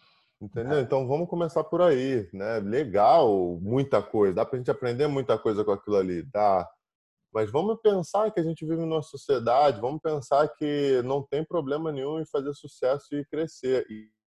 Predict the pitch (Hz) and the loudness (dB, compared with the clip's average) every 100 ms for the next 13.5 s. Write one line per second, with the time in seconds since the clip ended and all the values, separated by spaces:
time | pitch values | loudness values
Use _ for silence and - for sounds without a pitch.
0 | - 117 147 160 135 143 147 - 135 139 | 0 2 4 4 2 -2 -8 -2 0 0
1 | 123 - _ _ 110 110 104 170 - 156 | -2 -4 _ _ 4 4 4 -2 0 2
2 | 135 123 127 110 107 98 117 127 - - | 4 4 2 2 2 0 -2 -4 -6 0
3 | 139 123 _ _ _ 117 117 120 127 - | 0 0 _ _ _ -2 -2 2 2 4
4 | 175 196 202 - _ 190 185 170 175 160 | 2 2 0 -4 _ -2 0 2 0 0
5 | 170 135 95 - 151 123 82 - _ _ | 2 0 -2 -4 0 2 2 -2 _ _
6 | _ 98 117 127 - 147 143 135 139 123 | _ -4 -4 -4 0 0 0 0 2 2
7 | 131 - 127 123 123 - 123 120 - 120 | 0 0 0 0 -2 -2 0 0 0 2
8 | 90 78 - 82 92 _ _ _ _ _ | 2 0 -4 -6 -6 _ _ _ _ _
9 | - 98 127 123 92 - _ - 101 120 | -10 2 6 8 6 2 _ -6 -2 0
10 | 120 127 - 127 - 127 147 - 156 117 | 4 4 4 -4 0 4 2 4 2 6
11 | 135 - 131 139 135 - - 170 165 151 | 4 4 2 2 0 -6 0 2 4 2
12 | 147 147 120 139 - 135 143 - 139 - | 4 2 4 2 2 0 0 -4 -8 -4
13 | 170 160 113 98 | -2 2 2 2